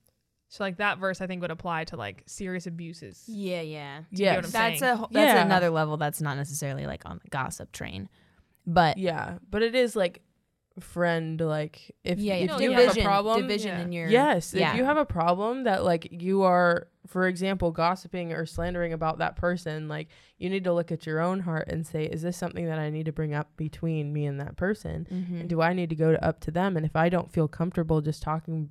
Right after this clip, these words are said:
Speaker 3: between me and them, I need to bring someone else into it."
Speaker 2: Yeah. Which I feel like nine times out of ten, if you're so worked up about it that you're having to tell other people about the situation, you most likely should talk to them about it.
Speaker 3: Yes, that's so true.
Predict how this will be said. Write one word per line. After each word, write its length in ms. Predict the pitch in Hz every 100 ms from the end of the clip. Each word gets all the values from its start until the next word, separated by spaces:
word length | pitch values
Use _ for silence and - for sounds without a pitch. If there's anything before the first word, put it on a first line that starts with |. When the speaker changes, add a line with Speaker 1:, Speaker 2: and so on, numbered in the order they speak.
| -
Speaker 3:
between 340 | 160 - 165 156
me 100 | 147
and 160 | 147
them, 200 | 160 175
I 140 | 160 160
need 140 | 165
to 60 | 151
bring 160 | 147
someone 240 | - 147 156
else 180 | 156 -
into 240 | - -
it." 320 | - - _ _ _ -
Speaker 2:
Yeah. 360 | 214 208 - 202 _ _ _ _
Which 160 | 220 220
I 120 | 202
feel 120 | 214
like 140 | 214 180
nine 220 | 165 175
times 240 | 185 185
out 120 | 170 165
of 60 |
ten, 400 | - 160 160 170
if 220 | 165 165 165
you're 240 | 165 175
so 240 | - 180
worked 260 | 160 151 160
up 140 | 156
about 240 | 165 170 170
it 120 | 170
that 100 | 156
you're 100 | 156
having 240 | 156 156
to 80 | 156
tell 320 | - 151 151 -
other 180 | 151 147
people 280 | 139 147 156
about 180 | 147
the 80 | 151
situation, 640 | - 156 151 156 175 180 185 -
you 200 | 151 147
most 280 | 147 135 -
likely 300 | 185 - 170
should 160 | -
talk 160 | 175 -
to 60 | -
them 120 | -
about 200 | - - -
it. 60 | -
Speaker 3:
Yes, 600 | 165 - - - - - -
that's 220 | 170 165
so 200 | - 165
true. 420 | - - - 170